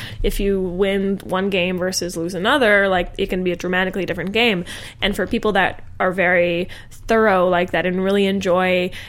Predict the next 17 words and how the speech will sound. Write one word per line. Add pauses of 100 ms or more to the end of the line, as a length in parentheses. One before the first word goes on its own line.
(160)
exploring
every
single
nook
and
cranny
of
a
game,
you
know,
like,
the
people
that (300)
play
through